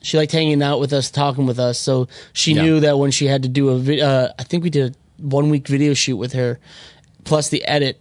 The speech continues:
Speaker 1: she knew that it was gonna be, she was gonna enjoy hanging out with us during the day. <laughs>
Speaker 2: Yeah, it
Speaker 1: 'Cause
Speaker 2: wasn't
Speaker 1: it was so
Speaker 2: gonna
Speaker 1: much
Speaker 2: be,
Speaker 1: fun.
Speaker 2: it wasn't gonna be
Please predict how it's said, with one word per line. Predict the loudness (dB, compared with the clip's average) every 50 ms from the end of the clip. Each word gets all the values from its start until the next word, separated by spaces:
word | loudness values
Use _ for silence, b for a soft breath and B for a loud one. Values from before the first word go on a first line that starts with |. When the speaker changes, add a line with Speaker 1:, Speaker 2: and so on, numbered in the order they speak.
| _
Speaker 1:
she | -6 -4 0 0 2
knew | 2 4 4 4 4 4
that | 4 4 2
it | 2 2
was | 0 0 0
gonna | 0 -2 0
be, | 0 0 -2 -2 -4
she | -4 -4 -2
was | -2 0
gonna | 0 0 2
enjoy | 0 0 2 2 2 2 2
hanging | 2 2 2 2 2
out | 0 0 0
with | -2 -2 -2
us | -4 -2
during | -4 -4 -2 -2
the | -2 -2
day. | -2 -2 -2 -2 -4 -6 -10 b b b b b b b b b
<laughs> | -2 -2 0 0
Speaker 2:
Yeah, | 0 0 2 2 2 2 2
it | 2
Speaker 1:
'Cause | 2 2
Speaker 2:
wasn't | 2 2 2 2 2
Speaker 1:
it |
was | 2
so | 2 2
Speaker 2:
gonna | 2
Speaker 1:
much | 2 2
Speaker 2:
be, | 2 2
Speaker 1:
fun. | 2 0 0 -2 -2
Speaker 2:
it | -2 0
wasn't | 0 0 0 0
gonna | 0 0 0 0
be | 0 0 0 0 0 -2